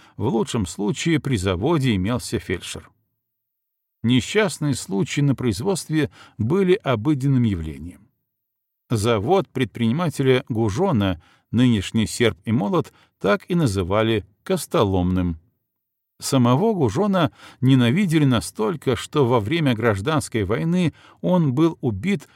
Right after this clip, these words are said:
на собственной даче солдатами добровольческой армии, не красноармейцами. На заводе американца Барри в Симоновской Слободе клепали железные листы, и было так шумно, что рабочие глохли.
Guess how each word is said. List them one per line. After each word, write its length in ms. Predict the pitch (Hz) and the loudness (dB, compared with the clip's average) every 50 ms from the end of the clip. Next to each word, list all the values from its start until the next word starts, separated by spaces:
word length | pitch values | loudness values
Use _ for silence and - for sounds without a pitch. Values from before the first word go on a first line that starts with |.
| _ _ - | _ _ 0
на 180 | 135 139 131 | 2 2 2
собственной 580 | - - - 208 170 - - - 160 147 139 131 | 2 0 -4 -6 -6 -6 -6 -2 0 2 2 2
даче 380 | 110 127 165 156 139 - 151 131 | 2 0 -2 -2 -2 -2 -6 -4
солдатами 720 | - - 120 104 92 107 170 160 - 151 143 135 131 120 - - - _ | -2 -2 -2 -2 -2 -2 -4 -4 -2 0 2 2 2 0 -2 -8 -20 _
добровольческой 880 | - 120 160 127 135 131 117 117 131 135 - - 139 - - - 147 - | 0 0 2 2 4 4 4 2 2 0 -2 -4 -6 -8 -4 -6 -6 -4
армии, 440 | - 120 101 85 82 82 85 - _ _ _ _ _ _ | -2 -2 -2 -2 -4 -10 -12 -16 _ _ _ _ _ _
не 280 | - 117 107 101 101 98 | -2 0 2 2 0 0
красноармейцами. 1000 | - - 139 127 - - 208 208 202 185 165 101 78 76 - - - - _ _ _ _ _ _ _ _ _ _ _ _ _ _ _ _ _ _ _ _ - | -2 -2 -4 -4 -2 -4 -4 -2 -2 -2 -4 -4 -6 -8 -14 -16 -16 -18 _ _ _ _ _ _ _ _ _ _ _ _ _ _ _ _ _ _ _ _ -4
На 200 | - 113 120 117 | 0 2 2 2
заводе 500 | 101 101 110 101 101 156 202 202 151 151 | 2 2 2 2 2 2 0 2 2 2
американца 680 | 135 123 107 110 101 - 160 175 170 139 - - 123 107 | 2 4 2 0 0 0 0 0 0 -2 -2 -2 -2 -2
Барри 520 | 90 90 151 190 190 139 95 85 80 80 _ _ | 0 0 0 0 0 0 -2 -4 -8 -8 _ _
в 60 | - | -14
Симоновской 560 | - - 147 139 123 117 107 - - - 117 101 | -8 -4 0 0 2 2 0 -2 -2 -4 -4 -4
Слободе 640 | - - 110 90 98 95 92 113 175 202 180 - - _ _ _ _ _ | -2 -4 -2 0 0 -2 -2 -2 0 0 0 0 -2 _ _ _ _ _
клепали 580 | _ - 107 107 101 - - 196 214 202 196 175 | _ -2 -2 -2 0 0 2 2 2 2 2 0
железные 580 | 120 98 117 139 175 190 175 143 139 165 160 151 | 0 2 0 2 2 2 2 2 0 0 2 2
листы, 460 | 135 120 - - - - - _ _ _ _ _ _ - | 2 0 -2 -4 -12 -16 -20 _ _ _ _ _ _ -2
и 100 | 139 120 | 0 0
было 300 | 101 131 175 180 165 135 | 2 2 2 2 2 2
так 220 | - 135 117 - | 2 0 0 0
шумно, 480 | - - - 202 196 170 139 123 110 - _ _ _ | -4 -8 -4 -2 0 2 2 2 0 -2 _ _ _
что 280 | - - - - 135 120 | -18 -10 -2 0 2 2
рабочие 520 | 113 107 107 143 165 139 - - - 139 | 2 0 0 0 -2 -4 -4 -4 -4 -4
глохли. 600 | 123 110 107 98 104 90 - - - - - _ | -2 0 0 0 0 -2 -4 -10 -20 -20 -20 _